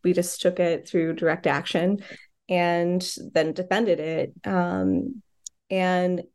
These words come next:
in that space, uh, liberated space, you know, we, we self-organized to meet our own needs. So, you know, we organized around food and comfort and, um,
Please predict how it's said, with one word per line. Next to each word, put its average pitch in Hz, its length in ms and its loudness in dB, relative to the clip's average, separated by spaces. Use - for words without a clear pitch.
in 214 220 2
that 180 380 -4
space, - 760 -4
uh, 170 420 2
liberated 190 480 0
space, - 480 -2
you 185 80 0
know, 180 60 2
we, 180 240 2
we 220 80 2
self-organized 180 880 -2
to 180 420 0
meet 190 260 0
our 202 160 2
own 202 160 -2
needs. 233 520 -2
So, 175 720 0
you 190 140 -2
know, 170 140 2
we 175 280 2
organized 180 480 0
around 175 260 2
food 185 600 0
and 175 420 -4
comfort 185 720 0
and, 170 440 0
um, 165 680 -2